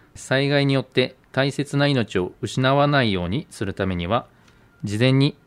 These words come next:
対象者一人一人が、えー、避難計画を作成し、災害時に円滑に避難できるように準備をしておくことが大切であると認識されるようになりました。令和三年五月の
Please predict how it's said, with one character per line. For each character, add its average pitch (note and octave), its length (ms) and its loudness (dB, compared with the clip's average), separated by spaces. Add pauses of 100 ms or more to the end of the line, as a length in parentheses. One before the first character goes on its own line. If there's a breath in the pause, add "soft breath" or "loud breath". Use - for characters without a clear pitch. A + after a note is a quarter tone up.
対 C#3+ 180 0
象 D3 160 2
者 - 120 0
一 C3+ 220 0
人 C3 80 -2
一 - 180 -4
人 A#2+ 140 2
が、 G2 280 0
え F#2 280 -4
ー、 - 0 -
避 - 100 -8
難 A#2+ 200 2
計 F3 200 0
画 A#2 200 0
を F2 80 -2
作 - 200 -10
成 F#2+ 180 -4
し、 - 200 -6 (500 soft breath)
災 C3 300 2
害 C#3+ 160 2
時 G2 140 0
に E2 260 -2
円 A#2 180 0
滑 - 180 0
に C#3 140 2
避 D3+ 80 2
難 A2+ 200 2
で F#2+ 100 -2
き D3+ 120 -6
る D#3 60 0
よ B2 120 2
う - 20 2
に F#2+ 160 0 (140)
準 B2 180 0
備 A#2+ 140 2
を A2 40 4
し - 120 -8
て C3+ 100 4
お B2+ 80 4
く - 60 -10
こ D3 120 -4
と E3+ 120 -2
が C3+ 200 0
大 A#2+ 140 0
切 A2+ 300 -6
で A#2+ 100 0
あ A2 80 0
る G2+ 60 -6
と - 260 4 (460 soft breath)
認 A2+ 160 4
識 A#2+ 180 -2
さ A#2+ 140 4
れ A#2+ 100 6
る A#2 80 4
よ A#2+ 140 6
う - 20 6
に C#3 120 4
な A2 100 4
り F2 80 2
ま F2 100 -2
し - 60 -14
た。 - 160 -10 (960 soft breath)
令 C#3 160 4
和 F3 100 4
三 E3+ 220 4
年 E3 160 6
五 E3+ 120 4
月 B2+ 200 2
の F2 180 0